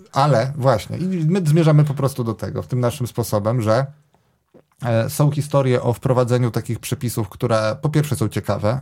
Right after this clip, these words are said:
i moim zdaniem są warte opowiedzenia, po drugie mają całkiem sporo wspólnego z nauką i można tam o takich ciekawych naukowych <clears throat> aspektach opowiedzieć i tutaj można, e, m-, moim zdaniem to jak najbardziej pasuje na ten kanał.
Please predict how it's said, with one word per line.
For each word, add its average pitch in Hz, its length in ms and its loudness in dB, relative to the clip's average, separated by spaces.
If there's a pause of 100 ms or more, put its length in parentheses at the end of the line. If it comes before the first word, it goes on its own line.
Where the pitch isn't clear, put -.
i 120 60 -2
moim 110 200 -2
zdaniem 107 260 -2
są 110 280 -4
warte 107 280 0
opowiedzenia, 101 640 -4 (400)
po - 100 2
drugie 143 320 2
mają 117 320 0
całkiem 170 420 -2
sporo 135 300 0
wspólnego 117 480 -2
z 104 60 -4
nauką 110 400 0
i 107 40 -2
można 107 260 -4
tam 107 200 -2
o 104 60 -2
takich 107 280 -6
ciekawych 107 440 -4
naukowych 107 440 -2
<clears throat> - 20 -4
aspektach 107 480 -4
opowiedzieć 104 640 -4
i 110 180 -4
tutaj 104 500 -2 (440)
można, 110 480 -2 (200)
e, 110 260 -4
m-, 110 240 -2
moim 117 180 0
zdaniem 113 260 0
to 120 100 0
jak 110 120 -2
najbardziej 110 400 -2
pasuje 110 320 -4
na 104 120 -4
ten 110 180 -6
kanał. 120 380 0